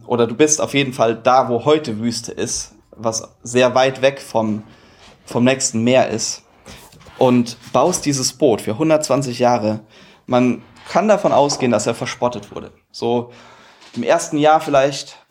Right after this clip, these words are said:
Noah total happy und am, am Bauen und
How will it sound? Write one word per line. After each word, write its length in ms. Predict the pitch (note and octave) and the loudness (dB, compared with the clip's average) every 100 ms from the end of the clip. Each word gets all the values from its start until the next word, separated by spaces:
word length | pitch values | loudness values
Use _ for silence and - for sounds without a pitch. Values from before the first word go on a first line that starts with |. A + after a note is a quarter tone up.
| _ | _
Noah 300 | C3 C3+ C3 - - _ _ _ - | 0 4 4 2 -8 _ _ _ -14
total 720 | C3+ D3 C#3 C3+ B2 C3 - | -2 4 4 4 0 -6 -16
happy 440 | - C#3+ D3 C3+ | -4 -2 -2 -4
und 380 | A#2+ A2+ A2 G#2+ | -2 -2 -4 -6
am, 360 | - A#2 A#2 F#2 | -4 -4 -4 -6
am 160 | - A#2 | -6 -2
Bauen 420 | B2+ C3+ C#3 C3 | 2 4 4 2
und 340 | A2+ A2+ G#2+ | -2 -6 -10